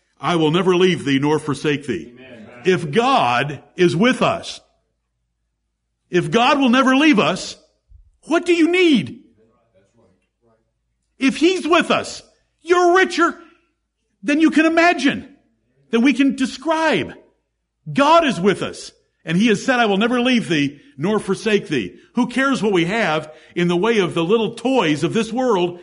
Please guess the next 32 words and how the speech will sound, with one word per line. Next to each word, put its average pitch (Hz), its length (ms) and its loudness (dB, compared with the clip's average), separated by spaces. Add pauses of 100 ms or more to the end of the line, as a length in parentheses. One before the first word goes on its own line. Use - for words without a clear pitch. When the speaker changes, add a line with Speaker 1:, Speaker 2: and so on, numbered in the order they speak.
Speaker 1:
if 175 140 -2
the 190 80 0
Lord 196 260 4
is 139 140 -2
with 156 180 0
us? 95 320 -8 (760)
And 175 240 0
so 220 220 0
one 202 320 2
sin 254 380 0
that 165 80 2
we 185 180 0
want 208 340 -2
to 180 140 0
examine 196 380 0
our 190 140 -2
hearts 233 300 -2
for 143 480 -2 (280)
is 170 240 0
the 165 100 -2
sin 214 300 -2
of 170 180 -6
covetousness, 185 800 -4
that 185 100 -2
we 214 220 -2
are 165 80 -2
not 196 440 -4 (200)
content 165 840 -4 (360)
with 156 200 -2
what 180 200 0
we 175 160 2
have. 135 480 -4